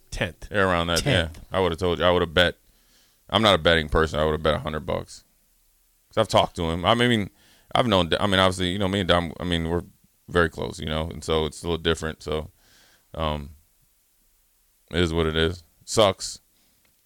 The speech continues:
Speaker 2: You gotta, but you gotta be happy for him. Um,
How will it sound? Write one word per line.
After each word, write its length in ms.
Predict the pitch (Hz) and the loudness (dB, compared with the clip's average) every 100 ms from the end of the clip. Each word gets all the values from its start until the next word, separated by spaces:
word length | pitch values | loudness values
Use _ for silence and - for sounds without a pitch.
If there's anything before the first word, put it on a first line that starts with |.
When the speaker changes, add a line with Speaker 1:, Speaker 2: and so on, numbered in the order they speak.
| - | -10
Speaker 2:
You 100 | 92 | 2
gotta, 380 | 95 87 82 80 | 6 6 4 2
but 220 | 92 90 | 0 0
you 60 | 98 | 4
gotta 180 | 98 | 4
be 100 | 92 | 4
happy 260 | 92 95 95 | 4 4 0
for 280 | 90 90 87 | -2 0 0
him. 100 | 92 - _ _ _ _ - 78 | -4 -16 _ _ _ _ -8 -2
Um, 380 | 80 78 73 | 0 0 -2